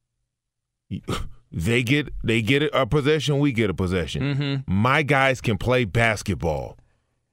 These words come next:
Speaker 1: I don't care what seed we are or what the ranking, that, that doesn't mean anything because it's just basketball and we can do that.
Speaker 2: Yeah. And you know what? I, I love that you said that because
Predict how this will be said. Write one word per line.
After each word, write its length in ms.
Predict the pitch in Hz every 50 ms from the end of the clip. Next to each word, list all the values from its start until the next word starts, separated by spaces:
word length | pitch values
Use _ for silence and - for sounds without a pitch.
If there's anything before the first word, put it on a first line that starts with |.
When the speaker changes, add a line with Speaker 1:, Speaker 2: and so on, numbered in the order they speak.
| _ _ _ -
Speaker 1:
I 120 | - 113 135
don't 140 | 135 143 -
care 140 | 147 143
what 240 | 107 104 131 147 139
seed 320 | - - 175 175 175 180 151
we 180 | 151 180 185 175
are 400 | 170 165 165 165 165 165 165 135
or 120 | 113 110
what 240 | 101 101 117 143 147
the 120 | 127 165 143
ranking, 500 | 123 135 156 185 180 - 170 185 170 139 - - - - - _ -
that, 240 | 110 147 151 160 - 156 143 143 147 113
that 180 | 143 147 160 131
doesn't 320 | 160 156 131 143 143 139
mean 220 | 143 147 143 135 139
anything 560 | 139 139 123 107 85 101 95 78 73 64 - - _ _ - - _ _ _ _ _ _ _ _ _ _ -
because 360 | 131 127 - - 139 127 107
it's 200 | 113 101 - -
just 480 | 98 - 127 123 123 120 - - - - - -
basketball 880 | 85 98 110 107 101 92 - - 92 73 92 90 85 78 76 71 - - -
and 280 | - 107 95 85 82 87
we 120 | 110 117
can 180 | - - 101 85
do 160 | 69 104 101
that. 340 | 85 76 95 82 69 - - _ _ _ _ _ _ _ _ _ _ _ _ -
Speaker 2:
Yeah. 400 | 143 143 151 151 139 127 113 - _ _ - - - - - -
And 160 | 240 247 254
you 60 | 285
know 120 | 302 320 330
what? 300 | 339 320 311 285 220 185
I, 100 | 185 - - -
I 100 | - 180
love 240 | 196 208 240 254 233
that 140 | 240 214 170
you 80 | 175
said 320 | 160 - - 165 156 147 120
that 240 | 131 117 113 - 131
because 580 | 139 131 - - 151 135 131 123 113 - -